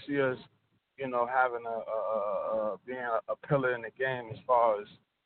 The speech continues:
what's going on in New York and, and you know, putting ourselves back in, in, in, in, in, the, in the conversation. I mean, I got, I got a bunch of artists that I'm working with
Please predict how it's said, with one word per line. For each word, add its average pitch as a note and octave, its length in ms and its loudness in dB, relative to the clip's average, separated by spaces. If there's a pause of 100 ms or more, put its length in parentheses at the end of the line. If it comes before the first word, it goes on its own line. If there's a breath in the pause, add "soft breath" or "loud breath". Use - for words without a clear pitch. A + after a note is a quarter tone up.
(400)
what's A2 220 -4
going B2 280 4
on A#2+ 180 -2
in A2+ 80 -6
New A2 180 -12
York A#2 360 2
and, A2+ 280 -10
and A3 140 -12 (420)
you B2+ 80 -20
know, G#2+ 220 -4 (100)
putting A#2+ 200 2
ourselves - 1500 -2
back B2+ 240 2
in, A#2+ 120 -8
in, A#2 60 -8
in, A#2 160 -12
in, - 0 -
in, A#2 720 -18
the, G#2+ 80 -20
in - 240 -20
the - 160 -20
conversation. C3 720 -4 (760)
I A2+ 60 0
mean, A#2 140 -2
I A#2 120 4
got, A2+ 240 4
I A2+ 80 0
got A2+ 160 4
a G#2+ 60 -2
bunch A#2 260 -4 (100)
of G2 80 -4
artists A2+ 440 0
that A2+ 80 -2
I'm A2 160 -4
working A2+ 440 -2
with A2 200 -2